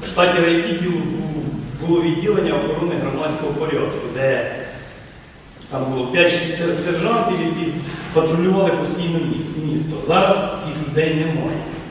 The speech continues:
Дільничні і працівники карного розшуку не можуть виконувати і по роботу по злочинах, і по заявах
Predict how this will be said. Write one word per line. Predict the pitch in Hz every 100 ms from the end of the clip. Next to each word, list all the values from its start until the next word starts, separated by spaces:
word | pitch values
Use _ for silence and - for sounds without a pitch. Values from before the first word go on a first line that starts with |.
| - - - - - - -
Дільничні | 151 175 214 233 - 185 - - 165 -
і | 156 151 147 147 - - -
працівники | 151 160 175 170 175 175 190
карного | 190 180 170
розшуку | 165 - - 139 139 - - 151
не |
можуть | 190 185 - 135
виконувати | 143 147 147 139 131 131
і | 127 - 196
по | 202 190 175 - 180 - 160
роботу | 160 170 175 165
по | 165 165
злочинах, | 165 170 160 156 156
і | 151
по | 151
заявах | 156 156 143